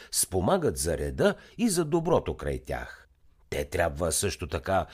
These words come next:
да се научат да се защитават, но и да се опълчват срещу онези, които се опитват да ги тормозят,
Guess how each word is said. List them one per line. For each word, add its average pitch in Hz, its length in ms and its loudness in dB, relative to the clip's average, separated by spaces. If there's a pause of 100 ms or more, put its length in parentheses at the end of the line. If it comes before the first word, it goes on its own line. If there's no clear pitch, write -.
(140)
да 135 140 2
се - 160 2
научат 139 420 0
да 95 100 2
се - 140 4
защитават, 82 880 0 (220)
но 143 140 4
и 147 60 4
да 123 120 0
се - 160 0
опълчват 98 640 6
срещу 78 400 -4
онези, 87 500 0 (220)
които 202 240 -2
се 135 160 0
опитват 113 520 -2
да 90 120 2
ги 80 160 -4
тормозят, 127 640 -2